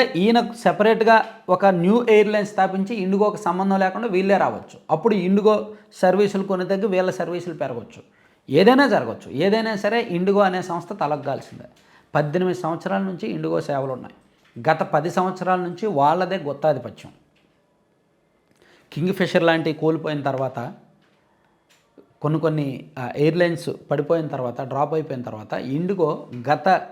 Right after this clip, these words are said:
ఏడెనిమిది సంవత్సరాల నుంచి దేశంలో more than సిక్స్టీ పర్సెంట్ వాళ్ళదే ఆధిపత్యం అన్నమాట. రేట్లు కూడా విపరీతంగా ఉంటాయి.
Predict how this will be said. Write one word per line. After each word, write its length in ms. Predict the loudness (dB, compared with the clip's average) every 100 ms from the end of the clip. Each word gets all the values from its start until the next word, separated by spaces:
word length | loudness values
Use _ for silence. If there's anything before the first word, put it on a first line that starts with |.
| -4
ఏడెనిమిది 460 | 2 4 4 2 -4
సంవత్సరాల 460 | -10 -10 -6 -6
నుంచి 320 | -4 -8 -8 -10 -12 -20 -12
దేశంలో 680 | -6 -4 -4 -10 -10 -4 -4 -4 -16 _ _ _
more 180 | 0 2
than 180 | 2 -2
సిక్స్టీ 340 | -6 -10 -8
పర్సెంట్ 400 | -4 -4 -4 -4
వాళ్ళదే 380 | 2 2 2 0
ఆధిపత్యం 460 | 0 0 -6 -10 -14
అన్నమాట. 300 | -14 -16 -18 -20 _ _ -20 _ _ _ -20 _ _ _ _ _ _ _ _ _ _
రేట్లు 400 | -2 2 4 2
కూడా 180 | 0 2
విపరీతంగా 520 | 0 0 -2 -2 -4 -4
ఉంటాయి. 320 | -6 -16